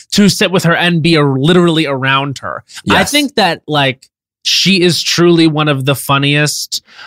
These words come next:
Speaker 1: most obvious stars that I know.
Speaker 2: It comes out of her like magic. Like, she's just, she can be funny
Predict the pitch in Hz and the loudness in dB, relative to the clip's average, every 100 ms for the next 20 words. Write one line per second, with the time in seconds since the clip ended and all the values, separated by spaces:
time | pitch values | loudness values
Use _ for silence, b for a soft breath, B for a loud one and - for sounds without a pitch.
0 | B 127 151 143 143 - - - - _ | B 2 4 4 2 -2 -6 -10 -12 _
1 | _ _ 143 143 165 139 151 147 131 - | _ _ -2 2 2 0 0 2 -2 -6
2 | - - - 135 127 113 107 104 - - | -8 -8 -2 0 2 0 -2 -4 -6 -8
3 | - _ _ _ _ - 131 127 120 117 | -12 _ _ _ _ -4 0 2 2 0
4 | 117 107 101 101 73 71 _ _ 127 - | 0 -2 -4 -8 -10 -12 _ _ -6 -4
5 | - 135 131 117 113 98 98 90 95 92 | -2 0 0 0 -2 -4 -4 -4 -4 -4
6 | 90 78 73 - 82 - 98 95 90 90 | -4 -6 -6 -6 -4 -2 0 0 0 -4
7 | - - 98 - - - _ _ _ _ | -10 -8 -6 -6 -10 -16 _ _ _ _
8 | - 120 123 110 - - 113 113 110 95 | -4 -2 0 0 -2 -4 -2 0 0 0
9 | 90 87 | -2 -6